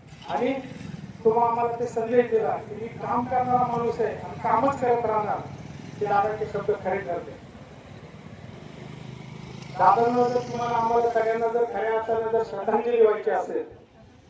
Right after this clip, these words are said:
तर मला असं वाटतं वीस, पंचवीस, तीस, मला जसं राजकारण कळतंय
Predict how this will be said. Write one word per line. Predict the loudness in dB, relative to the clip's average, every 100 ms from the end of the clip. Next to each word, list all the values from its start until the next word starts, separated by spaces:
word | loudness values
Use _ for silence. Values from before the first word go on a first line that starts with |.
| -6
तर | 0
मला | 4 4 4
असं | 4
वाटतं | 2 2 0 0 -4 -12 -20 -8
वीस, | -2 -2 -2
पंचवीस, | -2 -2 0 -2 -2
तीस, | 0 0 0
मला | 0 2 4
जसं | 4 4
राजकारण | 4 4 4 2 4
कळतंय | 2 2 0